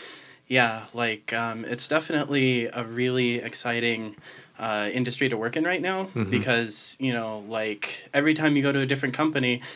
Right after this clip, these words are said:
Speaker 1: they always have, like, a different setup and they always
Speaker 2: Yeah.
Speaker 1: have different challenges. And so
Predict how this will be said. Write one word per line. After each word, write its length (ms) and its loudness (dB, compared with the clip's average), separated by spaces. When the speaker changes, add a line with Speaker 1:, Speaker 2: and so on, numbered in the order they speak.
Speaker 1:
they 100 2
always 300 0
have, 200 0
like, 200 -4
a 40 -2
different 360 -6
setup 420 0
and 80 -4
they 80 -2
always 240 2
Speaker 2:
Yeah. 60 2
Speaker 1:
have 140 -2
different 280 -6
challenges. 580 2
And 160 -4
so 200 -2